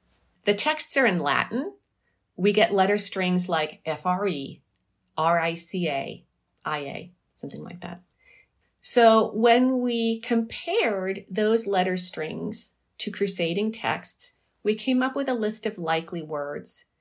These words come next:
In English, those words are, "I grow in power or violence," "enemies," "by the claw," "by the spear," "lion," "knight," "victory," "king," "courage." So that was one set of data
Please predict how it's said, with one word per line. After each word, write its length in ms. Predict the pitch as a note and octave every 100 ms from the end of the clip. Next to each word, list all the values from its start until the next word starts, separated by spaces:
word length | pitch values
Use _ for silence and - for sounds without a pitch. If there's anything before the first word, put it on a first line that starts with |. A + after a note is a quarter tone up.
| _ -
In 140 | F3
English, 480 | F3+ A3 A#3 A#3 -
those 280 | F3+ F#3 F3
words 380 | E3+ F3 F3+ F3
are, 480 | E3+ E3+ E3 F3+ _ _ _
"I 100 | F#3
grow 320 | G3 F#3+ A3+ A3+
in 160 | A3+
power 500 | A3 - G3+ G#3 G3+
or 160 | - F3+
violence," 680 | D#3 D#3+ D#3+ D3 - - - _ _ _ _ _ _ _ -
"enemies," 680 | A#3 B3 E3 F3 F3+ - - _ _ _ _ _ -
"by 220 | F3+ G3+
the 100 | G#3
claw," 540 | - - F3 - - - _ _ _ _ _ _ -
"by 160 | G#3
the 80 | F#3
spear," 600 | F3 - A3 F3 D#3 - _ -
"lion," 540 | F3 F3+ - - - - _ _ _
"knight," 420 | F3 F#3 C#3 - - -
"victory," 580 | F#3 F#3 - F3+ - F3+ _
"king," 480 | - G3+ D3+ - - _ _ _ _ _
"courage." 600 | - F3 F3+ - - - _ _ _ _ _
So 160 | - A3+
that 140 | C#4+
was 160 | B3+ A#3+
one 400 | G3+ A3+ A3+ A3+
set 340 | A3+ F3+ -
of 140 | F3+ F3
data 420 | A#2 E2+ B2